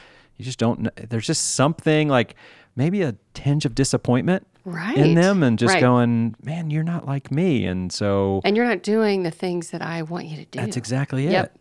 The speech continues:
Speaker 1: And so I really wanted to go, "Okay, if, can we provide some language for team leaders to use so that they can describe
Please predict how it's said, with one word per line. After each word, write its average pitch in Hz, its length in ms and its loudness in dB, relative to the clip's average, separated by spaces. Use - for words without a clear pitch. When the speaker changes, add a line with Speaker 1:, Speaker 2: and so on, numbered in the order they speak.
Speaker 1:
And 117 580 2
so 147 180 6
I 139 120 6
really 180 280 4
wanted 123 380 4
to 123 140 0
go, 117 240 4
"Okay, 107 340 4
if, 104 140 -2
can 117 180 0
we 151 140 4
provide 120 400 2
some 107 220 0
language 107 540 0
for 95 120 -6
team 113 280 -2
leaders 87 420 -6
to - 140 -8
use 90 760 -2
so - 160 -2
that 104 140 -2
they 117 140 2
can 117 180 0
describe 95 960 -2